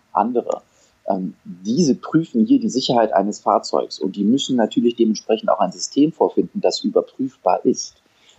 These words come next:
In den U S A sieht das ein bisschen anders aus. Da kann man sich quasi selbst zertifizieren. Also es gibt gar keine Zertifizierung in diesem Sinne, sondern dort bringen Automobilhersteller oder eben, oder eben, äh, Unternehmen im autonomen Fahren sogenannte Safety Reports heraus. Das heißt, sie bescheinigen selbst,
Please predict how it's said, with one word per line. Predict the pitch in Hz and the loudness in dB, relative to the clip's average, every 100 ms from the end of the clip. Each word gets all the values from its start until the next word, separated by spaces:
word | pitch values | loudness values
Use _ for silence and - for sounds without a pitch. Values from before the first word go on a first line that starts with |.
| - | -2
In | |
den | 107 | -2
U | 117 | 0
S | - | 2
A | 202 | 2
sieht | 135 113 | 2 0
das | 107 | -2
ein | |
bisschen | 107 - - | -2 -2 0
anders | 165 113 - | 2 2 2
aus. | - - - | -2 -2 -2
Da | 107 | -2
kann | - 139 | 0 -2
man | 123 | -2
sich | 113 110 | -10 -8
quasi | - 104 110 | -4 -4 -4
selbst | 92 110 - - _ - | 0 0 0 -8 _ -6
zertifizieren. | 117 110 110 - 110 - 139 101 | -2 -2 -4 -10 -10 0 2 2
Also | - 90 | 0 -8
es | |
gibt | - - | -8 -2
gar | - 90 | 0 0
keine | - 95 92 | 0 -2 -2
Zertifizierung | - 92 - - 104 92 | -4 -4 -4 -10 -4 -4
in | 85 | -6
diesem | 87 85 | -8 -2
Sinne, | 90 101 151 _ _ _ | 0 0 -2 _ _ _
sondern | 110 101 | -2 2
dort | 110 139 | 2 2
bringen | - 131 | 0 2
Automobilhersteller | 117 107 107 98 113 123 113 101 101 | 2 0 0 2 4 4 2 4 4
oder | 95 101 | 2 -2
eben, | 95 95 - _ _ | -4 -8 -16 _ _
oder | 101 104 | 0 2
eben, | 95 - 90 85 _ | 2 -2 -10 -18 _
äh, | 95 90 | 0 0
Unternehmen | 87 98 101 107 107 | 0 -2 0 2 2
im | |
autonomen | 95 92 - 104 | 0 0 -4 -10
Fahren | 101 101 101 95 | -4 0 0 -2
sogenannte | 92 101 101 95 | -8 -4 -4 -4
Safety | - 123 131 - 87 | 0 2 2 0 -4
Reports | 87 - 85 - - | -8 -2 -2 -2 -4
heraus. | - - - | -4 -4 -4
Das | - - | -6 0
heißt, | 135 - | 0 0
sie | - | -6
bescheinigen | - - 113 143 147 104 92 | -6 0 0 0 -6 -10 -2
selbst, | 92 147 - - | 2 2 0 -8